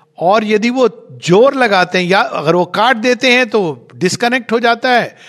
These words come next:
जोर लगा रहे हैं तो लोग नहीं pace को फॉलो कर पा रहे हैं, और अगर वो धीमे हो जाते हैं तो बाकी सब लोग कहते हैं, "अब हमें किसी भी प्रयास की आवश्यकता नहीं है, अब हम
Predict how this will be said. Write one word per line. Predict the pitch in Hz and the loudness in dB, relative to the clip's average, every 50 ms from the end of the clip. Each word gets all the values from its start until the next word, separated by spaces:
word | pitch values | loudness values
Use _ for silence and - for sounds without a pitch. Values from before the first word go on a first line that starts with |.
| - - _ _ 139 | -20 -20 _ _ -18
जोर | 127 117 - 170 208 269 320 330 | -8 -2 2 2 4 4 4 4
लगा | 320 285 254 254 247 247 | 2 2 2 2 2 2
रहे | 247 240 | 2 2
हैं | 240 226 208 165 | 2 2 0 -2
तो | - 180 160 | -4 -6 -6
लोग | 147 143 165 202 247 233 214 - - - - 185 | -4 0 0 0 0 0 -2 -8 -20 -20 -12 -6
नहीं | 170 180 196 208 220 233 190 - - - _ _ _ _ _ _ _ _ _ _ _ _ _ _ _ _ _ | -4 -2 -2 -2 -2 -4 -8 -12 -18 -20 _ _ _ _ _ _ _ _ _ _ _ _ _ _ _ _ _
pace | - 220 240 233 226 | -2 0 0 0 0
को | - - 165 | -2 -4 -4
फॉलो | - - 175 175 214 233 | -2 0 0 2 2 0
कर | 233 240 226 208 | 0 0 -2 0
पा | 220 220 214 | 0 0 2
रहे | 214 220 202 | 2 2 0
हैं, | 180 127 - - _ - - - _ _ - | -2 -4 -8 -12 _ -20 -20 -20 _ _ -2
और | 180 180 185 | 0 0 2
अगर | 190 208 208 202 | 2 2 0 0
वो | 196 190 | 0 0
धीमे | 160 135 120 - - 131 151 214 277 349 | -2 -4 -10 -14 -6 -2 0 0 2 2
हो | 349 339 311 262 | 2 2 2 2
जाते | 240 214 196 180 180 190 | 2 0 0 0 0 0
हैं | 196 208 196 | 0 0 -2
तो | 208 | -4
बाकी | 151 151 151 - 175 165 | -4 -2 -4 -4 -4 -8
सब | - 160 147 139 | -8 -10 -8 -8
लोग | 147 147 147 | -8 -10 -10
कहते | - 139 131 - 156 | -10 -12 -12 -10 -12
हैं, | 139 | -12
"अब | 123 117 | -10 -12
हमें | 113 113 135 135 135 _ _ _ - - _ _ _ | -12 -12 -14 -16 -16 _ _ _ -20 -20 _ _ _
किसी | - 156 - 208 | -10 -8 -6 -4
भी | 196 165 | -4 -4
प्रयास | - 165 147 139 131 127 - | -4 -2 -2 -2 -2 -2 -6
की | - - | -10 -12
आवश्यकता | - 123 120 - 131 127 _ - 151 | -12 -10 -10 -12 -12 -12 _ -14 -14
नहीं | 127 113 107 98 85 | -14 -16 -18 -20 -20
है, | 95 - - _ - - | -20 -20 -20 _ -12 -10
अब | 139 131 | -6 -6
हम | 147 170 214 - | -6 -6 -8 -12